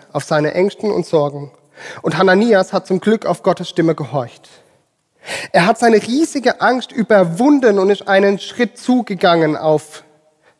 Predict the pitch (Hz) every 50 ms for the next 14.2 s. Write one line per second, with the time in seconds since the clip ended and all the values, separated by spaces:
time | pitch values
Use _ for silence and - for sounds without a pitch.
0 | _ - - 165 156 - 165 151 - - 170 156 147 143 143 143 - - - -
1 | - - - 160 147 - 151 143 127 143 135 - - 170 156 - - 156 147 -
2 | - 120 143 139 135 - - 135 127 - 135 123 - _ _ _ _ _ _ _
3 | _ _ _ _ _ _ _ _ _ _ _ _ _ _ _ _ _ _ _ _
4 | _ _ _ _ _ _ _ _ _ _ _ _ _ _ - - 147 139 - 180
5 | 160 - 175 170 170 170 - - 160 135 127 139 127 131 123 - - - - -
6 | _ _ _ _ _ _ - - - - - - - _ - 202 214 226 202 185
7 | 196 196 - 208 196 190 185 180 - 190 185 208 214 233 214 208 196 - 175 165
8 | 139 131 - - - - _ _ _ _ _ _ _ _ _ - 151 143 - 160
9 | 156 143 143 156 175 - - - 165 156 170 165 151 156 - - 147 131 127 123
10 | - 135 - - - 131 127 131 - _ _ _ _ _ _ _ _ _ _ _
11 | _ _ _ _ _ _ _ _ _ _ - 180 151 - 220 214 214 247 247 -
12 | 254 233 - - 233 214 196 170 - - 196 190 170 - - - - 202 190 -
13 | 190 160 175 175 - - 165 156 - - 151 - - - - 151 143 139 - -
14 | 127 127 127 -